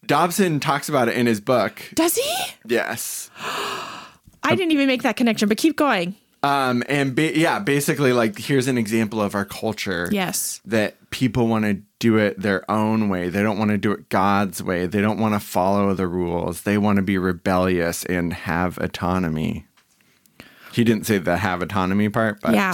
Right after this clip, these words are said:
Speaker 2: Wow. Th-, what's fascinating is, like, all these men, right, like, ha-, <laughs> in evangelical land, like, had this kind of obsession with the song, I Did It My Way.
Speaker 1: Mm-hmm.
Speaker 2: Um, I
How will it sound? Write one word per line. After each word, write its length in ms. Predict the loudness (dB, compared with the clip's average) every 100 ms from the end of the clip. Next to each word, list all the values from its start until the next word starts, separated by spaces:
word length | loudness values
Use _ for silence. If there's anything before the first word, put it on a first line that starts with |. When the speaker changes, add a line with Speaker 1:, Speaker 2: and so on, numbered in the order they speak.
| -2
Speaker 2:
Wow. 800 | -2 0 2 2 2 2 0 -2
Th-, 220 | -2 -4
what's 240 | 0 -2 0
fascinating 540 | 0 0 0 2 4
is, 120 | 2 2
like, 320 | 0 -2 -10 -20 -20 -20 -20 -20 _ _ _ -20 -4
all 260 | 0 2 2
these 300 | 2 4 6
men, 800 | 6 6 4 2 2 4 2 0 0
right, 300 | 0 0 0
like, 280 | 0 0
ha-, 420 | -4 -6 -2 -2 -2 -2
<laughs> 120 | 0
in 260 | 2 2 2
evangelical 640 | 2 2 4 2 0 0
land, 360 | -2 -2 -2 0
like, 200 | -2 -2
had 420 | -4 -2 -2 0
this 200 | 0 -2
kind 300 | -2 -2 0
of 380 | 0 0 -4 -6 -4
obsession 540 | -2 -2 -2 -2 -2
with 160 | -4 -4
the 80 | -6
song, 500 | -6 -6 -6 -8 -8
I 100 | -8
Did 180 | -8 -8
It 80 |
My 200 | -8 -8
Way. 360 | -6 -4 -4 0
Speaker 1:
Mm-hmm. 680 | 0 0 0 0 2 2 2 -2 -2
Speaker 2:
Um, 240 | -2 -2 -6 _ _
I 240 | -4 0